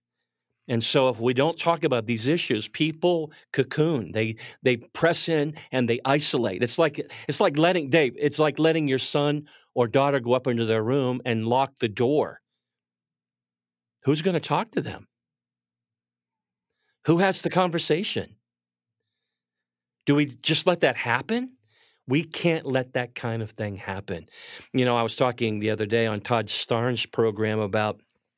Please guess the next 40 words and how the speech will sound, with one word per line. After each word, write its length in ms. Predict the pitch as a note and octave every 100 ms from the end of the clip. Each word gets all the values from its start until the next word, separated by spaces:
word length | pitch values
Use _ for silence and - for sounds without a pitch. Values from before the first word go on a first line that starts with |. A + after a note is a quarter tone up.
| _ _ _ _ - - - -
kids 300 | D3+ C#3+ -
during 260 | B2+ A#2
these 200 | A2 G#2+
times, 380 | - C3+ C#3 A2+
and 80 | A2
I 60 | G#2+
said, 300 | - A2+ A2 - - -
"Listen, 420 | D3+ - - - - - -
think 200 | A3 A3+
of 180 | G#3+ -
kids 460 | - F3 E3+ D3+ C#3+
and 160 | A#2+
think 240 | A#2 F3 D#3+
of 100 | C#3
us 180 | C#3
as 120 | C3 G#2+
big 320 | G#2+ D3+ A2+
kids, 220 | B2 G#2
as 140 | G#2+
adults, 480 | A#2 A#2+ G2+ - - - _ _ _ A#2+
going 300 | B2+ D3 E3
through 360 | E3 D#3 D3 D3 _ -
crisis 500 | D3+ D3+ D3+ D#3+ C3+
and 140 | B2
trauma 420 | - D#3 C#3 B2+
in 120 | B2+
our 100 | B2
life." 300 | B2 B2+ G#2 -
That's 180 | A#2
certainly 380 | - E3 E3 C#3+
what 240 | B2 C#3+ C3+
we're 140 | C3
going 340 | A2 C#3+ C#3
through 180 | A#2+ B2
right 220 | A2 A2
now. 220 | G#2+ A2 - - -
This 200 | D#3 D#3
is 120 | A#2 G#2+
very 300 | D#3+ D3+ D#3+
traumatic. 600 | D3 C3+ B2+ C3 F#2 -